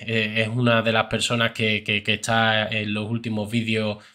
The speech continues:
del canal principal, Enrique García, y el secundario, Enrique García dos punto cero. Y, oye, pues, pues no me queda más remedio, ya lo he dicho siempre. Eh, no me gusta hablar más de compañeros ni de meterme en, en follones, pero, eh, tenía que dar mi opinión al respecto sobre Ricky Edit y su chica.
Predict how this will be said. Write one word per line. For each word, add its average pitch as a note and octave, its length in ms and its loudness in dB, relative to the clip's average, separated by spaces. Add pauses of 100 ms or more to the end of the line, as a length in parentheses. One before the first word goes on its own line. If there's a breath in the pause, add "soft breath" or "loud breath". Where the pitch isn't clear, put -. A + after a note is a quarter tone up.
del A2 180 -4
canal A2+ 280 2
principal, A#2 440 0
Enrique A2+ 260 -2
García, A2 360 0
y G#2+ 80 2
el G2+ 80 -2
secundario, G#2+ 420 -2
Enrique A2+ 220 -4
García G#2 180 -2
dos G#2 120 -6
punto A2+ 200 -6
cero. A#2+ 360 -2 (600 loud breath)
Y, A#2+ 140 6
oye, C3+ 260 8
pues, G#2 380 4
pues G#2 180 -2
no A2 100 2
me A#2 120 2
queda B2 140 4
más A#2+ 120 6
remedio, A2+ 340 2
ya G#2 160 2
lo A2 100 2
he A2+ 40 0
dicho A2 140 -2
siempre. B2 540 2
Eh, G#2 580 0
no G#2 80 -4
me G#2+ 60 -4
gusta G#2+ 180 -8
hablar G#2+ 220 -2
más G#2+ 200 -2
de G#2+ 80 -4
compañeros G#2+ 520 -2
ni A2 100 2
de G#2 100 -2
meterme G#2+ 760 -2
en, G#2 200 -6
en A2+ 160 -6
follones, B2+ 560 2
pero, C3 340 -2 (280 soft breath)
eh, G#2 260 -4
tenía G#2+ 220 -2
que A2+ 80 0
dar A2 140 2
mi A2+ 100 0
opinión A2 420 0
al A2 120 0
respecto G#2+ 500 -4
sobre G#2+ 300 -4
Ricky A2 320 -4
Edit A2 220 -4
y G#2+ 120 -2
su G#2 200 -4
chica. D#3 420 0